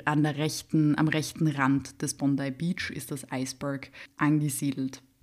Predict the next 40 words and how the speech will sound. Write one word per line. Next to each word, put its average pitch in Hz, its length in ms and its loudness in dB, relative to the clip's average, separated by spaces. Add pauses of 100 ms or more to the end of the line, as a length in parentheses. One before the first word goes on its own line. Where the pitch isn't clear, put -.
(260)
Ja, 254 220 12
wer 196 320 6
sonst 247 380 8
noch 196 180 2
Lust 220 300 4
hat 180 100 2
auf - 180 -4
Schwimmen 180 520 8
in 160 180 4
Sydney, 185 560 2
da, 165 400 4
ähm, 175 340 0
kann 180 220 -2
ich 170 100 -2
einen 170 140 2
kleinen 160 640 0
sozusagen 156 460 -4
Hidden 160 580 -2
Gem 156 480 0
vorstellen 165 680 0
und 175 120 0
das 165 100 -4
ist 165 200 -8
der 156 160 -2
McCallum 156 500 -2
Seawater 151 680 -2
Pool 180 560 -2
in, 156 560 0 (120)
am 151 300 0
Cremorne 151 720 2
Point. 151 580 -2
Dort 151 160 -2
kommt 151 200 -4
man 147 80 2
am 143 80 0
besten 156 260 -2
mit 143 120 -2
der 127 60 -6
Fähre 160 400 -2
hin. 151 320 4